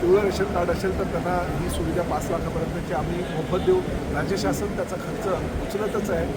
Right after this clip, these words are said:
आणि त्या माध्यमातून आम्ही ठाण्यामध्ये शिंदे साहेबांनी मुंबई, अ, शिंदे हॉस्पिटल आणि मी इंदिराबाई बाबूराव, अ,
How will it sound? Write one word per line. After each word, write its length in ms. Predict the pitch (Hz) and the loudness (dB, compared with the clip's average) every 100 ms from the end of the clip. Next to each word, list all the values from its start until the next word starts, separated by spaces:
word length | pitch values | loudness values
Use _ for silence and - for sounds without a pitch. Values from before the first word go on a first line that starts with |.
| - - - | -4 -4 -2
आणि 160 | 165 | -2
त्या 140 | 180 180 | 0 0
माध्यमातून 560 | 180 160 180 180 202 | 2 0 0 0 0
आम्ही 200 | 180 180 | 2 2
ठाण्यामध्ये 500 | - - 170 170 180 | 4 2 2 0 0
शिंदे 300 | 175 - 175 | 0 0 -2
साहेबांनी 420 | 180 180 165 175 170 | 0 2 2 2 0
मुंबई, 580 | 156 151 170 175 180 175 - - 160 | 0 0 0 2 2 2 -2 -4 -2
अ, 240 | 151 151 147 | 0 0 0
शिंदे 300 | - 165 196 | 0 2 2
हॉस्पिटल 460 | 180 - - 180 175 | 2 0 0 0 2
आणि 180 | 165 | 0
मी 440 | 170 180 175 170 170 | 0 0 0 0 -2
इंदिराबाई 380 | - 185 196 175 | -2 0 2 2
बाबूराव, 360 | 165 165 170 | 0 2 2
अ, 360 | - - - | 2 0 0